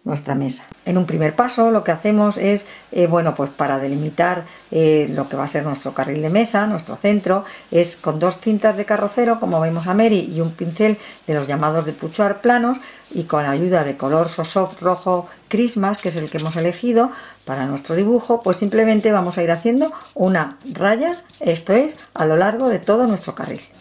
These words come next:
Una vez que hemos terminado, ¿veis? Que se ha quedado así. Simplemente quitamos la cinta de carrocero, como vemos ahora Mary que hace. Esto es.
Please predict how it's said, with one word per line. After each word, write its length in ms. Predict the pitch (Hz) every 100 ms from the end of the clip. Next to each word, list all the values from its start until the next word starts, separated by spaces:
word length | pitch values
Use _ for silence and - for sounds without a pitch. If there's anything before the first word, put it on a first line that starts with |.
| - - - - - - -
Una 220 | 180 180
vez 280 | 220 247 254
que 100 | 190
hemos 160 | 180
terminado, 560 | 190 180 196 233 247 247
¿veis? 320 | 196 240 370
Que 200 | - 185
se 120 | 175
ha 80 | 175
quedado 320 | 175 170 175
así. 360 | 185 - 277 359 - -
Simplemente 720 | - 208 208 202 233 233 185
quitamos 400 | 170 175 185 185
la 100 | 190
cinta 300 | 185 202 202
de 100 | 175
carrocero, 560 | 180 185 190 247 254 254
como 180 | 190 165
vemos 260 | 170 170
ahora 200 | 165 165
Mary 260 | 160 165 156
que 120 | 170
hace. 460 | 196 240 240 247 - - - -
Esto 420 | - 135 131 - 160
es. 380 | 220 247 277